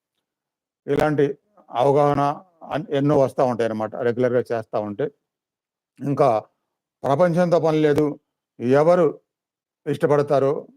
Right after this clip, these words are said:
ఎలా ఇష్టపడతారో అలా వాళ్ళకి ఆ ధైర్యాన్ని, ఆ ఆత్మజ్ఞానాన్ని, ఆ సాధనని ఇవ్వడమే నా వంతు. అట్లానే ఎంత చెప్పినా మాకు అర్థం కావట్లేదు ఈ, ఈ లైవ్లో అనుకునే వాళ్ళకి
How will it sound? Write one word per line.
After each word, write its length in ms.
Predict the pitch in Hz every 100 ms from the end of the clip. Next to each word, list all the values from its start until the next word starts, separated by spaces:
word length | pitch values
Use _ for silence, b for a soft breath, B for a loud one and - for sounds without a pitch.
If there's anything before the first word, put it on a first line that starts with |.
| 135
ఎలా 200 | 139 139
ఇష్టపడతారో 640 | 135 135 131 131 127 131 _ _ _ _ _ _
అలా 220 | 120 143 135
వాళ్ళకి 420 | 127 127 131 110 117 - _ _ _ 120
ఆ 80 | 120
ధైర్యాన్ని, 540 | 131 135 139 131 147
ఆ 100 | 135
ఆత్మజ్ఞానాన్ని, 680 | 127 - 131 123 120 120 135
ఆ 80 | 117
సాధనని 480 | 127 123 127 131
ఇవ్వడమే 320 | 127 131 139 139
నా 120 | 117
వంతు. 320 | 113 113 143 - _ _ _ _ _ _ _ _ _ _ _ _ _ _
అట్లానే 400 | 139 147 170 175
ఎంత 220 | 139 139
చెప్పినా 320 | 180 170 180 175
మాకు 220 | 160 151
అర్థం 260 | 147 156
కావట్లేదు 580 | 151 139 143 135 147 151 _ _ _ _ - 160 156
ఈ, 100 | 143 135 131 127 127 - - 147
ఈ 60 |
లైవ్లో 500 | 139 135 135 139 160 _ _ - _ _ _ _ _ _ _ _ _ 117
అనుకునే 320 | 143 147 151
వాళ్ళకి 280 | 139 139